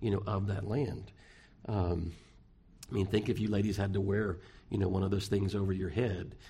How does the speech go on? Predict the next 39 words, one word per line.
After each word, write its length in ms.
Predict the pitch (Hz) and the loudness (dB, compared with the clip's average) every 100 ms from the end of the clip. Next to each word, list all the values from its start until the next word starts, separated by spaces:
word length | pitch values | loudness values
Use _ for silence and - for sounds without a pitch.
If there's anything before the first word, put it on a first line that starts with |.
| - - | -20 -6
and 280 | 92 87 92 | -4 -2 -4
across 340 | - 101 98 | -2 -2 0
your 80 | 101 | -2
face, 580 | - 120 101 - - - - - - - | 0 0 0 -4 -12 -16 -20 -20 -16 -2
and 440 | 98 90 90 85 - | 2 2 0 -4 -6
it's 240 | 95 - | -6 -2
not 300 | 101 101 101 | 2 2 0
a, 320 | 98 98 92 - | -2 -2 -2 -4
uh, 220 | 90 87 - - - | -4 -6 -10 -16 -2
cold 320 | 117 117 - | 2 2 2
climate. 480 | - 160 - - - - - - - - | 0 2 0 -6 -14 -20 -20 -20 -20 -10
You 100 | 117 | -2
know, 100 | 95 | 0
it's 220 | 98 - | -2 -2
rather, 380 | 104 98 101 98 - - - | -2 0 -2 -6 -10 -14 -8
it's 160 | - | 0
rather 180 | 107 101 | 2 4
warm, 560 | 104 151 165 98 - - | 4 4 2 0 -4 -6
you 80 | 104 | -4
know, 120 | 90 | -4
there. 360 | 92 92 - - - - - - | -4 -6 -8 -14 -20 -20 -18 -4
Um, 440 | 98 - - - - - - | -2 -2 -4 -10 -14 -20 -10
so, 300 | - 98 98 - - | -4 -2 -2 -8 -10
you 120 | - 107 | -2 -2
know, 100 | 101 - - | -2 -6 -8
abiding 580 | 98 95 95 95 101 104 | -6 0 2 4 4 2
by, 340 | 98 101 104 104 104 | 2 2 2 -2 -4
you 80 | 104 | -2
know, 180 | 98 98 - - - | 0 -2 -8 -14 -2
certain 340 | 110 107 107 | 0 2 2
laws 400 | 104 147 107 101 | 2 0 0 0
that 180 | 101 104 | -2 0
they 140 | 98 | 0
have, 320 | 98 101 101 101 - - - | 2 0 0 -4 -10 -12 -2
you 100 | 113 | 2
know, 140 | 98 | 2
in 140 | 95 | 0
place. 400 | - 131 127 98 | 0 0 2 0
So 260 | - 85 | -2 -4